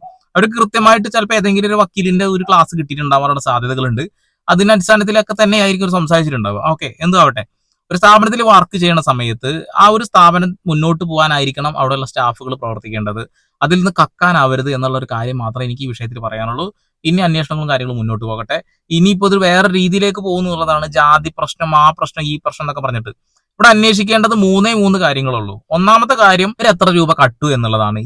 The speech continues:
ഈ കമ്പനിയുടെ ടേൺ ഓവറും കാര്യങ്ങളും അതിലൂടെ തന്നെ കണ്ടെത്തും വേണം. ആ, രണ്ടാമത്തെ കാര്യം, ഈ കമ്പനി കൃത്യമായിട്ട് ടാക്സ് അടച്ച് മുന്നോട്ട് പോകുന്ന, ഏ,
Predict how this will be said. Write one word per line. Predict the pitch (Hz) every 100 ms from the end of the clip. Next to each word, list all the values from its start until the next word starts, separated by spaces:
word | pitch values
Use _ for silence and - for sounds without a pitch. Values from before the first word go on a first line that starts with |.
| 160
ഈ | 202
കമ്പനിയുടെ | 185 151 156 156 160
ടേൺ | 131 127 139
ഓവറും | 135 156 175
കാര്യങ്ങളും | 127 123 131 127
അതിലൂടെ | 113 120 -
തന്നെ | 135 165
കണ്ടെത്തും | 143 160 151
വേണം. | 113 - _ _ _ -
ആ, | 160 175
രണ്ടാമത്തെ | 196 226 254 254
കാര്യം, | 214 190 190 214
ഈ | 277 -
കമ്പനി | 175 160 160 156 131 170 -
കൃത്യമായിട്ട് | 180 - 220 190 175 170 202
ടാക്സ് | 175 160 160 - - 214 143
അടച്ച് | 127 139 - 180 143
മുന്നോട്ട് | 135 147 151 170
പോകുന്ന, | 147 127 131 151 196 _
ഏ, | -